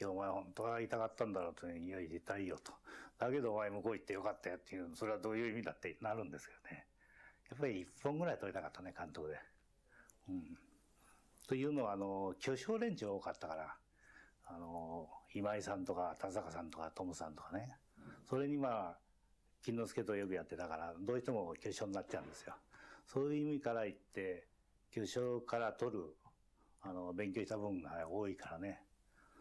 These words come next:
それはアニメとちょっと違うんでね。やっぱり実写で撮りたかったね、一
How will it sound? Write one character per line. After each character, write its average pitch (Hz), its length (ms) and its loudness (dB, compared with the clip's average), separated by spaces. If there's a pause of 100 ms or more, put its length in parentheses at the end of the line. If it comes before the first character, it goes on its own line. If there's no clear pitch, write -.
(120)
そ - 80 -6
れ 131 60 2
は 131 80 4
ア 123 40 2
ニ 135 100 2
メ 139 100 2
と 127 100 4
ち 127 100 0
ょ - 40 6
っ - 20 -12
と - 120 -12 (160)
違 101 60 2
う 107 160 2
ん 85 60 -4
で 82 140 -4
ね。 78 360 -6 (880)
や - 60 -18
っ - 40 -18
ぱ 104 80 2
り 95 60 0
実 90 320 -2
写 92 40 0
で 85 300 -2 (300)
撮 92 100 0
り - 80 -4
た - 140 -2
か - 100 -4
っ - 40 -20
た 104 100 -6
ね、 117 120 2
一 90 60 0